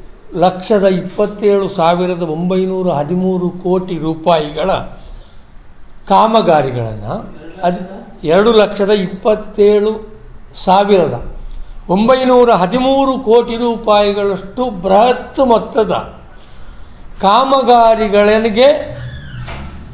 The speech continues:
ಅದು ಏಳು ಇಲಾಖೆಗಳಲ್ಲಿ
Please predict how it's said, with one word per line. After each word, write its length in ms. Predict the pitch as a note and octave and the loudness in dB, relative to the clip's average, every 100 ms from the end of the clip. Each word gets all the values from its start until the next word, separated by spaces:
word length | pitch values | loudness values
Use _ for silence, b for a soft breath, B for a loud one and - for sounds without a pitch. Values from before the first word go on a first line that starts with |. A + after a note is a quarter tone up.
| - - - - | -14 -12 -10 -2
ಅದು 240 | F#3+ G#3+ C#4+ | 0 4 2
ಏಳು 520 | G#3 G#3+ C4 D4+ D4+ | 2 2 4 4 4
ಇಲಾಖೆಗಳಲ್ಲಿ 1000 | C4 B3 B3+ B3 A#3+ F#3+ E3+ C3+ A2+ - | 4 4 4 4 2 4 4 4 0 -8